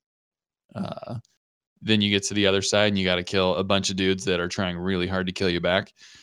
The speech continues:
Uh, and you have to do it in twenty minutes. You're on a timer. And if you don't do it in twenty minutes, you just instantly get teleported out and it says, you know, gives you the middle finger and you go on your merry way.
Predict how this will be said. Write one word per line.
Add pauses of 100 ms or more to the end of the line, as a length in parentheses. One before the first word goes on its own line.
(240)
Uh,
and
you
have
to
do
it
in
twenty
minutes.
You're
on
a
timer.
And
if
you
don't
do
it
in
twenty
minutes,
you
just
instantly
get
teleported
out
and
it
says,
you
know,
gives
you
the
middle
finger
and
you
go
on
your
merry
way.